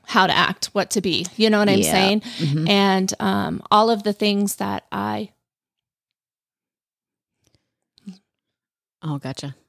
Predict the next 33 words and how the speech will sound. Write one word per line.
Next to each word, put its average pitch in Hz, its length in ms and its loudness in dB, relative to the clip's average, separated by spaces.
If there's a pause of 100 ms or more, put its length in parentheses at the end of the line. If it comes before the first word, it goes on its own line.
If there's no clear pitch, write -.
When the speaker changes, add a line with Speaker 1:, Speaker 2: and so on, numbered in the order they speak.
(160)
Speaker 2:
Okay. 208 320 -2 (440)
Speaker 1:
<laughs> - 360 -8
You're 330 140 -2
like, 294 160 -2
"What 330 100 -6
are 415 40 -4
you 381 160 0
Speaker 2:
Thank 320 40 2
Speaker 1:
doing? 269 200 4
Speaker 2:
you. 254 60 -2
Speaker 1:
What's 311 180 -2
going 320 260 -2
on?" 294 240 2
Speaker 2:
It's 185 160 -2
probably 156 440 0
a 135 40 0
little 127 220 -4
hot, - 420 -4
so - 180 -4
I'll, 113 160 -6 (200)
I'll 131 120 -2
wait 131 200 -6
a 240 40 -8
minute. 135 280 -8 (120)
Speaker 1:
<laughs> - 140 -8
Um, 220 460 0 (2250)
and 269 160 2
then 320 200 4
there 320 140 4
were 302 140 4
things 277 360 -2
that, 247 220 0
like, 214 340 0